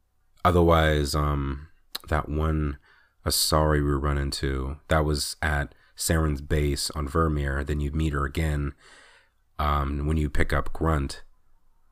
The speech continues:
who eventually succumbs in three and has to be killed 'cause she was indoctrinated. So I guess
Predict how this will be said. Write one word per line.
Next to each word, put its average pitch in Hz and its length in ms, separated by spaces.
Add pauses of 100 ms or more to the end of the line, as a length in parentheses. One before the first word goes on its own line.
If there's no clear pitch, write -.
(240)
who 85 220
eventually 78 440
succumbs 71 840
in 76 160
three 73 760
and 71 220
has 73 200
to - 80
be 71 120
killed 69 520 (960)
'cause - 160
she 80 140
was 73 100
indoctrinated. 67 720
So 92 160
I 95 120
guess 95 400